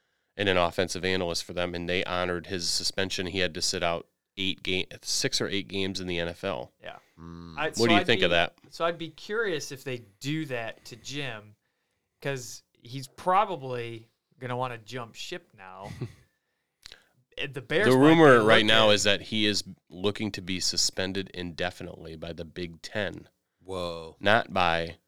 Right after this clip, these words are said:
Speaker 1: the N C double A.
Speaker 2: Oh, so he can just leave and go to a different college, do you
Speaker 1: How
Speaker 2: think?
Speaker 1: funny would it be if he got suspended, they won it all, and then he left? <laughs>
Speaker 2: Yeah, it'd be so funny.
Speaker 3: Yeah.
Speaker 1: It'd be pretty crazy.
Speaker 2: At this point, you almost kinda
Speaker 1: So has your
Speaker 2: want
Speaker 1: opi-,
Speaker 2: him.
Speaker 1: opinion changed, though,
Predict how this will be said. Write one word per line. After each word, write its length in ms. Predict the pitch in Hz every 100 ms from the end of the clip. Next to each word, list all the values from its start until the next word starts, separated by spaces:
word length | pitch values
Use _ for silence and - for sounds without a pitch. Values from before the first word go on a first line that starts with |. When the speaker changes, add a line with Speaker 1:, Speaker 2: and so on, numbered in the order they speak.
| _ -
Speaker 1:
the 120 | 87
N 80 | 80
C 120 | -
double 260 | 82 78 85
A. 100 | 82
Speaker 2:
Oh, 240 | 120 117
so 160 | 107 127
he 140 | 143
can 160 | 143 120
just 180 | 104 107
leave 840 | 110 117 120 110 107 - - - -
and 80 |
go 100 | 120
to 120 | 113 110
a 40 |
different 320 | 104 117 151
college, 300 | 175 60 65
do 60 | -
you 60 | -
Speaker 1:
How 120 | 135
Speaker 2:
think? 100 | 214
Speaker 1:
funny 220 | 127 135
would 180 | 110 104
it 120 | 92
be 160 | 95 95
if 120 | 85
he 520 | - 92 92 92 92 - - _ _ _ _ _ _
got 200 | 87 -
suspended, 560 | - - - 92 92 87
they 120 | 87
won 240 | 82 87
it 100 | 85
all, 220 | 82 85
and 80 | 80
then 100 | 80
he 100 | 80
left? 360 | 78 - - -
<laughs> 40 | _ _ _ _ -
Speaker 2:
Yeah, 260 | - - -
it'd 120 | -
be 80 | 82
so 140 | - - _
funny. 160 | - - -
Speaker 3:
Yeah. 120 | 80 -
Speaker 1:
It'd 80 | -
be 80 | 175
pretty 200 | 147 113
crazy. 300 | 101 110 98
Speaker 2:
At 140 | 196 82
this 160 | 370
point, 400 | - 208 220 226
you 120 | 156
almost 360 | 156 196 214 -
kinda 120 | 170
Speaker 1:
So 40 | 151
has 100 | 127
your 120 | 139
Speaker 2:
want 140 | 131 147
Speaker 1:
opi-, 60 |
Speaker 2:
him. 60 | 123
Speaker 1:
opinion 420 | 127 151 165 160
changed, 500 | - 123 120 117 127
though, 240 | 123 127